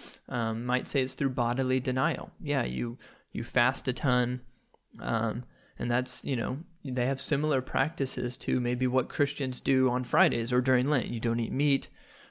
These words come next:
Um, that's very common in all sorts of religions, but the, the motive is a little different.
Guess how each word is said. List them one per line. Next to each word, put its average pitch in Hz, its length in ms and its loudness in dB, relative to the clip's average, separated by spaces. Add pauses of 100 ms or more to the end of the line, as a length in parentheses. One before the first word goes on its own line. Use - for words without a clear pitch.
Um, 120 180 0
that's 131 200 0
very 147 300 2
common 117 400 -4
in 127 120 -6
all 131 140 2
sorts 160 320 0
of 117 100 -2
religions, - 520 -8
but 123 200 -2
the, 120 300 0 (100)
the 131 120 -4
motive 131 440 4
is 117 160 -4
a 120 60 -4
little 120 240 -4
different. 139 480 -2